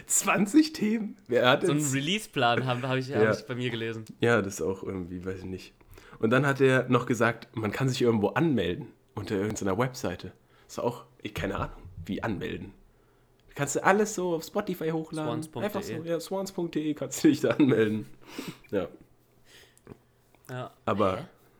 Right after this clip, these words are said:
Speaker 1: ne, keine Werbung
Speaker 2: Ja,
Speaker 1: natürlich.
Speaker 2: deswegen machen wir's richtig, würd
Speaker 1: Ja,
Speaker 2: ich sagen.
Speaker 1: wir haben
Speaker 2: Ja, also was viele nicht wissen, wir haben auch schon, ähm, die nächsten zwanzig Folgen geplant.
Speaker 1: Genau.
Speaker 2: Tatsächlich.
Speaker 1: Ja.
Speaker 2: Und auch die Daten, wann wir's hochladen.
Speaker 1: Auch die Namen für einzelne Folgen, Themen für einzelne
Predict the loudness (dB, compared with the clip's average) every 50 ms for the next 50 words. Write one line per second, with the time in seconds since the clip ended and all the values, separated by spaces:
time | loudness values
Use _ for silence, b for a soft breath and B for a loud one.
0 | -14 -12 -12 -12 -14 _ -16 -10 -8 -8 -8 -8 -8 -10 -10 -8 -6 -6 -6 -6
1 | -6 -12 -12 -12 -10 -4 -4 -4 -2 -2 -4 -4 -4 -6 -8 -8 -10 -12 -16 -18
2 | -20 _ -16 -16 -16 -14 -12 -14 -14 -10 -4 0 0 0 0 -2 -6 -10 -10 -6
3 | -2 0 2 2 2 2 0 -2 -4 -4 -2 -2 -2 0 0 -2 -4 -2 -2 -2
4 | -2 -2 -4 -4 -4 -4 -2 -2 -4 -4 -4 -6 -6 -6 -4 -6 -6 -4 -4 -4
5 | -4 0 0 0 0 -2 -4 -6 -6 -6 -8 -8 -8 -8 -8 -10 -14 b b b
6 | b b b b b b b b -6 -6 -6 -6 -8 -8 -10 -8 -10 -10 -10 -10
7 | -14 -14 -12 -12 -12 -12 -14 -14 -12 -12 -12 -12 -14 -14 -10 -8 -8 -8 -8 -10
8 | -16 -20 -16 -4 0 2 4 4 2 0 -2 -10 -14 -18 -18 -12 -4 0 2 2
9 | 2 2 0 -4 -8 -16 -18 -14 -8 -8 -8 -8 -10 -14 -12 -8 -6 -6 -6 -6
10 | -10 -12 -12 -12 -10 -10 -10 -10 -8 -8 -8 -8 -8 -8 -10 -12 -8 -6 -6 -6
11 | -4 -4 -2 0 0 2 2 0 0 -2 -2 0 0 0 2 0 -2 -2 -2 -2
12 | -4 -4 -2 -2 -2 -2 0 0 -2 -2 -2 2 4 4 4 4 2 -2 -4 -4
13 | -2